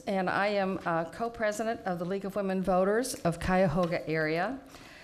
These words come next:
And I am speaking today for the members of all three leagues of women voters in Cuyahoga County. And we would like to address you this evening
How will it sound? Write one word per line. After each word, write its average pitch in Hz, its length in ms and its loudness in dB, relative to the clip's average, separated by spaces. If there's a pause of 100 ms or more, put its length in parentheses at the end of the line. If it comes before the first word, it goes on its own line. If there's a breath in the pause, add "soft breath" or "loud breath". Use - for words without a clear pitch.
(280 loud breath)
And 196 220 4
I 202 180 2
am 196 180 4
speaking 220 400 -4
today 190 340 2
for 185 220 -2
the 170 100 2
members 185 520 2
of 165 140 2
all 175 200 4
three 208 420 -4
leagues 170 640 -2 (160)
of 170 180 0
women 160 280 2
voters 156 380 0
in 160 120 -2
Cuyahoga 160 480 -2
County. 147 520 -4 (720 loud breath)
And 190 280 2
we 247 120 2
would 269 160 4
like 262 300 4
to 269 180 0
address 226 400 0
you 214 100 -2
this 196 220 -2
evening 196 380 0